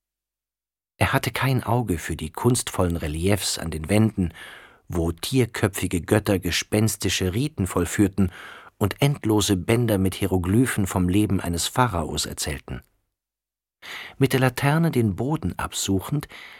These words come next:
setzte Howard einen Fuß vor den anderen, bis sich plötzlich in der pechschwarzen Nacht vor ihm ein senkrechter Schacht auftat, so tief, dass der Lichtschein seiner Laterne den Grund nicht erreichte.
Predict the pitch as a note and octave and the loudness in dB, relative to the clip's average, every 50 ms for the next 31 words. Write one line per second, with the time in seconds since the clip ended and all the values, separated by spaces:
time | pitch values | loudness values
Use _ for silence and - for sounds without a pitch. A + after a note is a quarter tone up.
0 | - _ _ - - B2+ - - - D3+ B2 - A2 A2 B2+ C#3 C#3+ - - - | -20 _ _ 0 0 0 0 0 0 0 0 2 0 0 0 0 -2 -2 -2 0
1 | - B2 C3 C#3 C#3 C#3 - - - - A#2+ - - - - A2 A#2 G#2 - - | 2 2 2 2 0 -2 -4 -6 -4 -4 -4 -4 -4 -4 -4 -2 -4 -4 -4 -4
2 | E2+ D#2 D2+ - - - C2 B1+ B1+ - _ _ _ _ _ _ _ _ _ _ | -4 -4 -4 -6 -6 -8 -8 -10 -10 -16 _ _ _ _ _ _ _ _ _ _
3 | _ _ _ _ _ - C#3+ - - - - - - - - - F#2+ G#2+ A#2+ - | _ _ _ _ _ -2 -2 -2 0 -2 -4 -6 -6 -10 -10 -4 -2 -2 -2 -2
4 | - - - - - - - - F#2+ F2+ E2+ - _ - C#3 D3+ - - - - | -4 -4 -6 -6 -8 -8 -6 -4 -4 -4 -4 -6 _ -4 -4 -4 -2 -4 -4 -4
5 | A2+ A2+ A#2+ A#2+ - - - F#2 F2 F2 G2 G#2+ - - - - - - A2 A2+ | -2 -2 -4 -4 -2 -4 -2 -2 0 0 -2 -2 -4 -10 -14 -14 -2 2 4 4
6 | A2 - - - G#2+ A2 A2 A2+ - - - - - - _ _ - F2 E2+ E2+ | 4 2 0 -2 0 0 0 0 -2 -4 -16 -20 -20 -20 _ _ -4 -4 -2 -4
7 | E2 - G#2 G#2 A#2 A#2 - - - G#2+ - - - A#2 A#2 - - G#2+ F#2 - | -2 0 0 0 0 0 -4 -6 -6 -6 -4 -4 -4 -4 -2 2 2 2 2 2
8 | - - - - - C#3 - - - - - - - - - _ _ _ _ _ | -2 -6 -8 -8 -6 -6 -6 -6 -4 -2 -2 -2 -2 -6 -16 _ _ _ _ _
9 | _ _ _ _ _ _ _ - - F#2 G#2+ B2 C#3+ - - - - A2+ C3 C#3+ | _ _ _ _ _ _ _ -4 0 2 2 2 2 -2 -4 -4 -2 -2 -2 -2
10 | - - - - - - - - _ _ _ - F2 E2+ - - E2 E2+ F2+ C3 | -4 -8 -12 -16 -20 -20 -20 -20 _ _ _ -2 -2 -2 0 -2 -4 0 0 -2
11 | C#3+ - - - - - F2+ F2 E2 E2 - C#2+ C#2+ - - - - - - A2+ | -2 -2 -4 -2 0 0 0 0 0 -2 -2 -4 -6 -6 -8 -8 -10 -2 0 2
12 | A#2 B2 A2+ F#2 E2+ E2 - - - _ - G2+ G2 F#2+ F#2+ - F#2+ G#2 A#2+ C3 | 4 4 4 4 2 0 -6 -14 -14 _ 0 2 2 2 2 4 4 4 4 2
13 | - _ G#2+ G#2+ G#2+ - - - A2+ A2 G2 E2 C#2 - - - C2 B1 - | 0 _ 0 0 0 -2 -2 -2 -2 -2 0 -2 -4 -4 -8 -10 -12 -12 -12